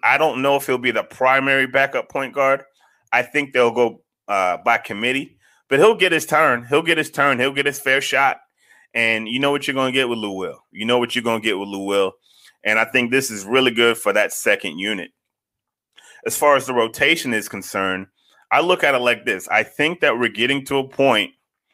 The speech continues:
where, and tell me what you guys think about this.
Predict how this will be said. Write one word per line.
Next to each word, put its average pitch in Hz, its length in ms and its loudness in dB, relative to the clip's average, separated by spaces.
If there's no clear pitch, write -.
where, 113 460 4
and 107 180 0
tell 151 200 2
me 151 120 0
what 139 180 -8
you 151 80 -4
guys 110 360 2
think 101 220 -6
about 85 340 -8
this. 60 340 -16